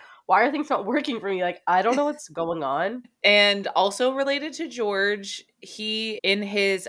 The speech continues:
Speaker 2: once again, in his, uh, president of the Drivers Association era, and he has been rallying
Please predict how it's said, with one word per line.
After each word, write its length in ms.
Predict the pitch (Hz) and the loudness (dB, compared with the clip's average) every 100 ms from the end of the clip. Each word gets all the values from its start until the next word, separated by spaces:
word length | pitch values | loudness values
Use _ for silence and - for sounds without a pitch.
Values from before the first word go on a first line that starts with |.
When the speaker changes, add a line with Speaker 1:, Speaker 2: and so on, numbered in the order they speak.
| - | -6
Speaker 2:
once 240 | 175 190 | -4 -4
again, 300 | 226 202 190 | -2 -2 -2
in 200 | 175 175 | -4 -10
his, 600 | 180 170 165 160 160 - - _ _ _ _ - | -8 -6 -6 -8 -12 -16 -20 _ _ _ _ -4
uh, 200 | 156 156 | -2 -2
president 500 | - 160 170 190 202 | 0 -2 0 -2 0
of 100 | 196 | -2
the 100 | 208 | 0
Drivers 420 | 208 180 175 175 | 2 2 0 -8
Association 840 | 170 175 165 - 160 156 - 160 | -8 -6 -6 -6 -6 -6 -4 -2
era, 580 | 127 156 156 151 156 156 - - - | 0 0 0 2 2 0 -4 -20 -12
and 140 | 170 | -10
he 220 | 170 202 | -4 -2
has 180 | 202 196 | 0 0
been 220 | 196 196 | 0 0
rallying 1120 | 175 151 160 160 175 190 202 214 226 233 247 | -2 -6 2 4 4 2 0 0 0 -2 -6